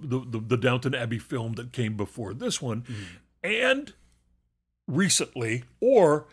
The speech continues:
Speaker 1: that you are in a movie theater that is showing you the little previously on Downton Abbey, uh, fe-, featurette
Speaker 2: Yes.
Speaker 1: before the film starts.
Speaker 2: It's also
Speaker 1: Because
Speaker 2: on YouTube. <laughs>
Speaker 1: I went in to the Downton Abbey movie,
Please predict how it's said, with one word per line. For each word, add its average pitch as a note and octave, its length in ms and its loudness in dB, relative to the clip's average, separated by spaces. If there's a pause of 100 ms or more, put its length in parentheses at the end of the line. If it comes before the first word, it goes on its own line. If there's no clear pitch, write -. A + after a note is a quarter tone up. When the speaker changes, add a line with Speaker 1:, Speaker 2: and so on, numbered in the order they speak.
(160)
Speaker 1:
that D#3+ 120 -6
you D3+ 240 0
are C#3+ 140 2
in D3+ 140 -2
a C#3+ 120 -2
movie G3 200 -4
theater C3+ 340 0
that A#2+ 160 -4
is A2 80 -4
showing E3 360 -2
you B2+ 220 0
the A#2+ 100 -4
little A#2+ 280 -2
previously E3+ 720 0
on B2+ 240 -2
Downton A#2+ 400 -4
Abbey, B2+ 480 -2 (920)
uh, A2 200 -4
fe-, D#3 280 -8 (280)
featurette A2 760 -2
Speaker 2:
Yes. - 460 -6 (120)
Speaker 1:
before B2 320 0
the B2 80 -6
film A3+ 220 -2
starts. D#3 380 -2 (100)
Speaker 2:
It's - 160 -10
also D#3+ 240 2
Speaker 1:
Because C3 100 4
Speaker 2:
on B2 120 -2
YouTube. A#2 720 -6
<laughs> - 80 -20
Speaker 1:
I B3+ 420 0
went F3 400 -4 (160)
in C#3 480 -2 (180)
to B2 220 0
the A#2 100 -6
Downton A2+ 340 -6
Abbey A#2 300 -2
movie, G2+ 600 -8